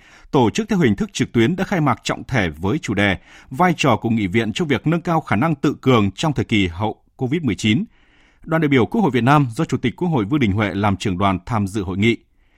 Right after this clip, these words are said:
Ngay sau phiên khai mạc đã diễn ra phiên họp toàn thể thứ nhất về các vấn đề chính trị và an ninh. Tại phiên họp này, Chủ tịch Quốc hội Vương Đình Huệ đã có bài phát biểu quan trọng.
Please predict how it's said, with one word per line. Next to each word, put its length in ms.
Ngay 300
sau 260
phiên 180
khai 140
mạc 240
đã 60
diễn 160
ra 160
phiên 160
họp 180
toàn 200
thể 280
thứ 100
nhất 240
về 160
các 160
vấn 180
đề 280
chính 200
trị 280
và 80
an 140
ninh. 160
Tại 200
phiên 160
họp 120
này, 200
Chủ 100
tịch 140
Quốc 100
hội 140
Vương 140
Đình 120
Huệ 200
đã 160
có 60
bài 260
phát 180
biểu 160
quan 220
trọng. 220